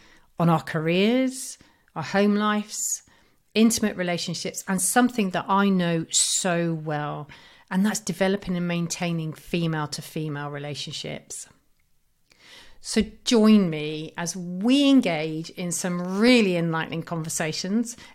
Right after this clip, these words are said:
and I will invite some remarkable guests, and I'm hoping to create a really supportive community of healing and growth. So before I wrap up this very first episode of Talking Trauma,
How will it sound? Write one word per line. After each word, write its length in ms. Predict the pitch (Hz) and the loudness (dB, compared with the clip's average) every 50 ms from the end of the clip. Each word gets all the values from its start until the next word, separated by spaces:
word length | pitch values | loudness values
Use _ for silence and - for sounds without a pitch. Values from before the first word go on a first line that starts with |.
| _ - | _ 0
and 120 | 185 185 | 2 4
I 160 | 196 196 190 185 | 6 6 4 4
will 120 | 180 175 | 4 2
invite 380 | 175 175 170 170 165 160 - - | 2 2 2 0 0 -2 -2 -2
some 200 | - 180 170 165 | -4 -2 0 0
remarkable 760 | 165 165 170 175 180 185 196 185 170 - - 151 - 160 | 2 2 2 4 4 4 4 2 2 -2 -6 -8 -8 -8
guests, 640 | 151 - 165 175 233 240 - - - - - - - - - - - - - - _ _ - | -8 -4 -2 -2 -2 -2 -2 -6 -6 -8 -8 -10 -12 -12 -14 -20 -20 -20 -20 -20 _ _ 2
and 180 | 262 269 269 | 4 6 8
I'm 160 | 269 269 262 226 | 8 8 8 8
hoping 320 | 247 269 254 262 247 233 | 6 4 4 4 2 0
to 120 | 220 - | 0 -2
create 340 | - - - 196 180 175 175 - | -6 -6 -4 -2 -2 -2 -2 -4
a 80 | 175 | -6
really 380 | 170 170 170 180 180 180 170 175 | -6 -4 -2 -2 0 0 -2 -2
supportive 560 | - - 170 - - 165 156 - 185 160 - | -4 -6 -8 -8 -8 -8 -6 -6 -8 -8 -10
community 580 | - - 160 156 151 151 151 - - 165 156 156 | -12 -10 -8 -8 -8 -8 -8 -10 -10 -8 -8 -8
of 80 | 156 | -10
healing 460 | - - - 175 156 147 151 151 151 | -10 -8 -6 -6 -4 -4 -4 -6 -6
and 180 | 151 151 156 151 | -6 -6 -8 -8
growth. 560 | - 160 151 147 151 156 156 - - - - - - | -8 -8 -8 -6 -8 -10 -12 -14 -18 -20 -18 -12 -8
So 200 | - - 285 285 | 0 2 2 2
before 440 | 269 262 - - 349 370 403 392 320 | 2 0 -2 0 0 2 2 4 4
I 120 | 254 214 | 4 2
wrap 440 | 185 196 202 202 196 - - - 208 | 4 2 2 2 0 -2 -6 -8 -8
up 160 | 180 165 - | -8 -6 -4
this 180 | 196 185 - - | -6 -6 -6 -6
very 400 | 196 185 - 269 277 277 269 220 | -8 2 4 4 4 6 4 2
first 360 | 214 - 190 165 160 - - | 0 0 -2 -2 -2 -4 -6
episode 360 | 165 - - - 170 156 151 | -8 -8 -8 -8 -8 -8 -8
of 100 | 160 - | -10 -12
Talking 300 | - - 165 - 165 160 | -12 -12 -10 -10 -10 -10
Trauma, 560 | - - - 165 156 156 156 156 175 226 233 | -10 -10 -10 -10 -10 -8 -8 -6 -6 -6 -8